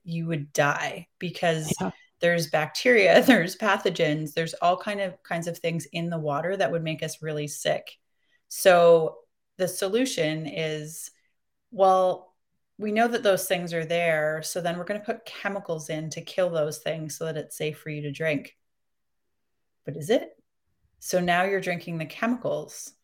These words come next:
Speaker 1: as well. And that's why, you know, Amanda mentioned distilled water is,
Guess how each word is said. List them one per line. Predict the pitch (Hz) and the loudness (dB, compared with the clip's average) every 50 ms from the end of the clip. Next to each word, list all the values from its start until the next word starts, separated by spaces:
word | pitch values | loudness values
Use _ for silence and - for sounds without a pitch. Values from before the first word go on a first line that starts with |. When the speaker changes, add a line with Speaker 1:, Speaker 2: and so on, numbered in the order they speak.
| _ _ _ - | _ _ _ -10
Speaker 1:
as | 160 151 147 - | -10 -8 -6 -4
well. | 165 160 151 151 - - 170 160 _ _ _ _ _ _ _ _ - - - | -2 -2 -2 -2 -6 -10 -14 -18 _ _ _ _ _ _ _ _ -20 -14 -10
And | 226 196 180 185 | -8 -6 -4 -2
that's | 185 196 196 - - | -4 -4 -4 -4 -2
why, | 220 196 190 185 175 170 170 | 0 0 0 0 0 0 0
you | 165 - - 170 | -2 -4 -4 -4
know, | 170 165 | -4 -4
Amanda | 165 165 165 165 165 165 165 | -2 -2 -4 -4 -4 -4 -4
mentioned | 165 165 156 - - 170 165 160 147 | -4 -6 -6 -6 -6 -6 -6 -6 -6
distilled | - 175 165 - - - 240 262 247 175 | -6 -8 -8 -8 -6 -4 -2 -2 -2 -2
water | 160 147 151 151 151 156 156 156 | -2 -2 -2 -2 -2 -4 -4 -6
is, | 156 156 151 151 151 - - - | -6 -8 -8 -8 -10 -12 -12 -14